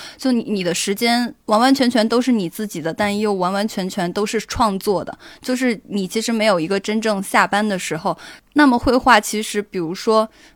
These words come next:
最喜欢绘画的一个过程，第一个就是打底的那个过程，就是刷，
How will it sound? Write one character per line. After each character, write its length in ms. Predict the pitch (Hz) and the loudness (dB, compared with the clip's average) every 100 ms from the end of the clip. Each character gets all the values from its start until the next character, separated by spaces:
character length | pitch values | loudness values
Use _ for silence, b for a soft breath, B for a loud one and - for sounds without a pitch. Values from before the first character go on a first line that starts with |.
| b | b
最 180 | - 320 | -2 0
喜 240 | 294 - 135 | 0 -2 -4
欢 240 | 208 196 | -2 -2
绘 160 | 262 254 | 0 0
画 240 | 247 220 | 4 2
的 160 | 180 170 | 2 -2
一 140 | 190 | -2
个 140 | 202 | -4
过 180 | 208 240 | 0 2
程， 240 | 208 185 180 | 2 -2 -6
第 220 | 214 233 | -6 -2
一 40 | |
个 140 | 233 208 | 0 0
就 160 | 196 | -2
是 240 | 202 214 190 b b b b - - - | -2 -4 -4 b b b b -20 -20 -4
打 240 | 190 190 | 2 4
底 220 | 240 214 | 2 -2
的 120 | 156 165 | -4 -4
那 120 | 185 | -4
个 100 | 185 | -4
过 240 | 175 180 | -2 -2
程， 300 | 175 - 160 | -2 -4 -6
就 140 | 175 208 | -2 -2
是 240 | - 208 | 0 -2
刷， 440 | 196 - 233 220 | -2 2 4 4